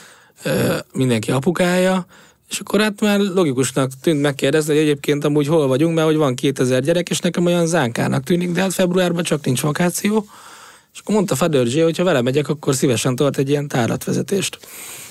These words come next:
És hogy, ö, ezt azért mesélem el, hogy szemléltessem valamelyest azt az érzelmi hullámvasutat, amit ugye egy ilyen eufórikus állapot után, a cél után átél az ember.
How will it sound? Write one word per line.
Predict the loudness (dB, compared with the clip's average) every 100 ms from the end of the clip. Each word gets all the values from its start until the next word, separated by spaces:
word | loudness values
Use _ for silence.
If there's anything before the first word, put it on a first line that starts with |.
| -16
És | -2 -2 0
hogy, | 0 2
ö, | 2 2 -2 -14 -20 -20 -20 -10
ezt | -2 -2 0
azért | 2 2
mesélem | 0 0 0 2 0
el, | 0
hogy | 0
szemléltessem | 0 2 0 0 0 0
valamelyest | 0 2 2 0 0 -2
azt | -2 -2
az | 0
érzelmi | 2 2 0
hullámvasutat, | 2 0 0 -2 -2 -4 -4 -10 -18 -20 -12
amit | -4 -2 0
ugye | 0 2
egy | 2
ilyen | 0 0
eufórikus | 2 0 0 0 0 0 -2 0
állapot | 0 0 0 -2
után, | -2 0 0
a | 0
cél | 0 0 0
után | 0 0 2
átél | 0 0 0
az | 2
ember. | 2 2 2 2